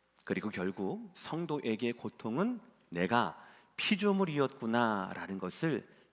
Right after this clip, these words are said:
철저하게 깨닫는 동기가 된다라고 말씀을 하시더라고요.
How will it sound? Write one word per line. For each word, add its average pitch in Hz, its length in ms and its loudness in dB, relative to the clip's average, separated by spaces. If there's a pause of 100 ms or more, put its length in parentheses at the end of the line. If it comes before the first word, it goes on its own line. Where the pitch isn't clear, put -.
철저하게 151 1000 -2 (280)
깨닫는 139 640 0 (320)
동기가 110 500 2
된다라고 90 840 -6 (240)
말씀을 87 500 -4
하시더라고요. - 640 -12